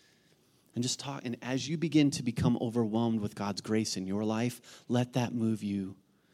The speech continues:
to give. Not out of obligation, but as a thank you, as an expression of gratitude for all that God has given you. And so what's the Spirit of God saying to you? And,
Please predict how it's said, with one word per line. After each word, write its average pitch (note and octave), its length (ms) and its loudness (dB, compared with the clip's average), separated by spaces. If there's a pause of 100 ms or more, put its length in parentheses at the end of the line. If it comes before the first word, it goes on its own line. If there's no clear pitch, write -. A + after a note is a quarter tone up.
(160)
to - 120 -6
give. F#2 440 -10 (1400)
Not D#3 160 0
out C3 120 2
of G#2 160 -6
obligation, G2 800 -6 (800)
but - 140 -10
as B2 240 -6
a A2+ 60 -10
thank D3 440 -6
you, F#2 160 -8 (1000)
as A2+ 100 -4
an A2 60 2
expression A2 480 -2
of G#2 80 -10
gratitude B2+ 580 -2
for - 180 -12 (120)
all B2+ 220 -4
that B2 120 -8
God A2 220 -8
has - 140 -8
given G#2 300 -10
you. A#2+ 300 -4 (1400)
And B2+ 80 -2
so C#3 160 2
what's D3+ 220 0
the F#3+ 60 2
Spirit D3+ 280 0
of C#3+ 80 -2
God C#3 220 0
saying C3+ 320 4
to D#3 140 0
you? D#3+ 100 10
And, B2 120 6